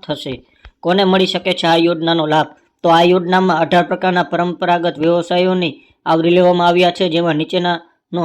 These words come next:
સમાવેશ થાય છે, જેમાં સુથાર, લુહાર, કુંભાર, સોની, શિલ્પકાર,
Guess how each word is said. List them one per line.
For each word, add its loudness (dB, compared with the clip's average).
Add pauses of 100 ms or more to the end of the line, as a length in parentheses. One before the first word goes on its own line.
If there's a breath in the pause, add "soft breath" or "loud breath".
(140)
સમાવેશ 0 (100)
થાય 2
છે, -8
જેમાં -4
સુથાર, -2
લુહાર, 0
કુંભાર, -2
સોની, -4
શિલ્પકાર, -4